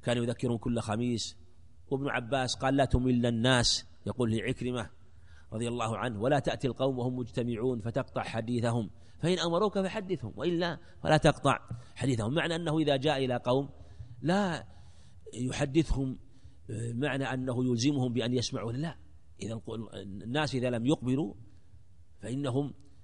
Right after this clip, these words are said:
أنت لا تجبرهم على ذلك، لأن المقصود من الخ-، من الموعظة هو أن تقبل القلوب، فربما تكرههم. هذا قاله ابن عباس: "فإذا أتيت إلى القوم"، كما قال ابن عباس:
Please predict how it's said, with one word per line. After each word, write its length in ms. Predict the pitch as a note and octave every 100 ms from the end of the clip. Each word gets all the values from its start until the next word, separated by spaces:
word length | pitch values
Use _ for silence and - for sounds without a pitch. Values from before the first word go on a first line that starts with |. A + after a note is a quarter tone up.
| - - -
أنت 480 | C3+ C#3+ C3 C#3 -
لا 160 | A#2+ F3
تجبرهم 420 | F#3 D#3+ E3 D3
على 120 | C#3+
ذلك، 400 | D3 E3 B2 G#2
لأن 120 | C#3+
المقصود 420 | E3 E3+ - G#3 D#3
من 140 | D3
الخ-، 460 | C3+ G#2+ - E2+ C#2 - -
من 80 | B2+
الموعظة 500 | C3 D3 C3+ D#3 D#3+ - - -
هو 140 | D#3+
أن 100 | E3+
تقبل 300 | F#3 A#3 A3
القلوب، 420 | A#3 A#3 B3+ B3+ - - - - - -
فربما 440 | C#3+ G3 F#3+ G3+
تكرههم. 760 | G3+ G3 G#3 G3 B3+ G#3 B2 E2+ - - - - - - - - -
هذا 140 | G#2+ C3
قاله 300 | E3+ G#3+ F#3+
ابن 120 | F#3+
عباس: 500 | E3 E3 F#3+ C#3 - - - - -
"فإذا 280 | D3 E3+
أتيت 280 | D#3+ G#3 G3
إلى 220 | D#3+ D#3
القوم"، 360 | C#3 - B2 E3+ - - -
كما 200 | D3 D#3+
قال 160 | D3+ D#3
ابن 120 | C#3
عباس: 400 | A#2+ B2 C#3+ -